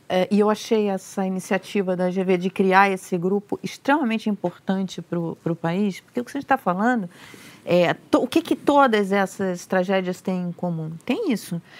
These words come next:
É, é tudo negligência,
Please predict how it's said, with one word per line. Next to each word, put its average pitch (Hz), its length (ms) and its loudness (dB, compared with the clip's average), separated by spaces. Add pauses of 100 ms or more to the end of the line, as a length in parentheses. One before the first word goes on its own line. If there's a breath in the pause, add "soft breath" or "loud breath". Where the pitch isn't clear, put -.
(160 soft breath)
É, 165 960 4
é 170 100 2
tudo 190 260 -2
negligência, 190 1040 2